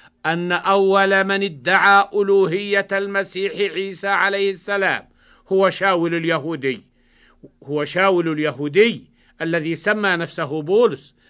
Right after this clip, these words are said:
وقد ادعت النسطورية من النصارى أن الله حل في المسيح، ويقولون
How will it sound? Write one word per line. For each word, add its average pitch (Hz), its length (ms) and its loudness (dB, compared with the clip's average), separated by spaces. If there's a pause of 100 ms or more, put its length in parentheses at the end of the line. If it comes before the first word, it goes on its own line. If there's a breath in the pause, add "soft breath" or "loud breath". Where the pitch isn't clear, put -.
(220 soft breath)
وقد 143 400 -8
ادعت 170 540 -2
النسطورية 185 960 -4
من 190 240 -6
النصارى 185 800 -2 (380 soft breath)
أن 160 180 -4
الله 175 460 2
حل 202 360 -2
في 196 100 -4
المسيح، 208 720 -4 (360 soft breath)
ويقولون 185 1000 2